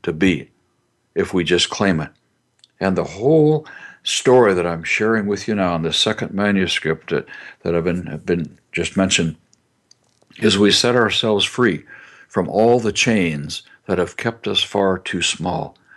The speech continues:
We set ourselves free, and that is the hero's journey. The hero's journey comes from Joseph Campbell, as I mentioned last week, and this whole manuscript is written giving him credit for this most beautiful picture of the hero within,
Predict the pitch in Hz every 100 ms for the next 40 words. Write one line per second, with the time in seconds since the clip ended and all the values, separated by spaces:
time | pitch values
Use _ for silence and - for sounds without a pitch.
0 | - - - _ 101 98 135 135 127 -
1 | 110 98 - 104 87 87 131 - 135 120
2 | 95 90 117 127 117 98 - 107 113 90
3 | 76 _ _ - - _ - - - -
4 | _ - _ - 95 135 135 120 - 123
5 | 113 - 120 120 - 104 104 107 107 104
6 | - 120 98 80 80 78 78 87 92 90
7 | 85 90 82 - 101 - - - - -
8 | 82 85 87 - - 120 107 107 101 87
9 | - 78 - - 90 110 90 85 - -
10 | - - - 113 127 110 123 107 - 123
11 | 101 76 - 95 90 85 98 82 - -
12 | 107 143 135 147 - - - - 82 80
13 | 78 - 127 113 107 104 101 98 95 90